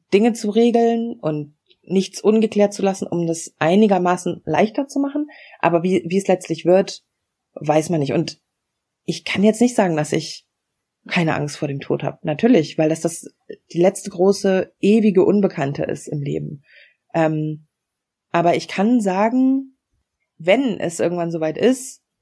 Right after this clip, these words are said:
bis jetzt habe ich ein echt, nach meinen Maßstäben, saugutes Leben geführt. Also wirklich.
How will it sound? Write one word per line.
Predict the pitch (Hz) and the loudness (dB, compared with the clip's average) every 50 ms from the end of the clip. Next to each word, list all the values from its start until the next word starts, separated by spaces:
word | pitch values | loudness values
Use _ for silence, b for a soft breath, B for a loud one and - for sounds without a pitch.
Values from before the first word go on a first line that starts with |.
| _ _ _ _ - | _ _ _ _ 2
bis | 160 156 147 - 226 | 2 2 2 2 4
jetzt | 277 349 - - - - - - - _ - _ _ _ _ _ _ | 4 4 4 2 0 -2 -8 -16 -18 _ -20 _ _ _ _ _ _
habe | - 170 165 - | -12 -12 -10 -10
ich | - - - - | -12 -14 -10 -10
ein | 165 165 165 _ _ _ _ _ _ _ _ _ _ | -10 -10 -10 _ _ _ _ _ _ _ _ _ _
echt, | - 214 247 254 - _ _ _ _ _ _ _ _ _ _ _ _ _ _ _ _ - _ - | -2 -2 -2 -2 -6 _ _ _ _ _ _ _ _ _ _ _ _ _ _ _ _ -20 _ -10
nach | 143 156 156 139 143 180 | -6 -4 -4 -4 -2 0
meinen | 190 240 311 294 220 160 | 0 2 2 2 2 0
Maßstäben, | 139 151 180 - - 202 196 214 247 302 294 - _ _ _ _ _ _ _ _ _ - | -2 -4 -6 -4 0 2 2 2 2 0 -4 -10 _ _ _ _ _ _ _ _ _ -4
saugutes | - - 147 196 208 196 196 175 160 165 - | 2 4 4 4 4 2 -2 -6 -6 -6 -4
Leben | 127 117 - 143 - | -6 -6 -6 -8 -12
geführt. | B B B B B B B B B B B B B B _ _ _ - | B B B B B B B B B B B B B B _ _ _ 2
Also | 160 170 180 170 160 165 160 160 160 B B B B B | 4 4 4 4 4 4 4 4 2 B B B B B
wirklich. | - 175 240 - - - - - - | -2 -2 -2 -2 -2 -10 -10 -10 -14